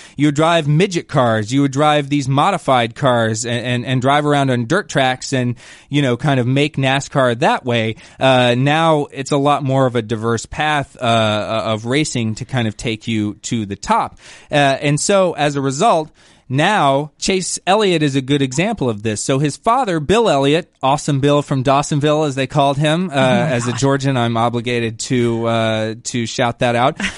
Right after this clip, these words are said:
Speaker 1: He was a, he was one of the great all-time nascar drivers. And so Chase Elliott,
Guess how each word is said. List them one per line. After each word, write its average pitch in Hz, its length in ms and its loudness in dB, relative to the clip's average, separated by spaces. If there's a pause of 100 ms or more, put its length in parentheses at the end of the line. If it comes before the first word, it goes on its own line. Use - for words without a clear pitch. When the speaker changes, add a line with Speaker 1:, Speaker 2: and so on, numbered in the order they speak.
(120)
Speaker 1:
He 208 180 0
was 233 200 2
a, 165 200 -2
he 196 140 2
was 226 180 -2
one 175 140 0
of 170 80 -2
the 160 60 0
great 143 320 0
all-time 135 560 0
nascar 123 420 -2
drivers. 147 540 2
And 131 180 -2
so 139 300 0
Chase 220 340 -2
Elliott, 147 500 0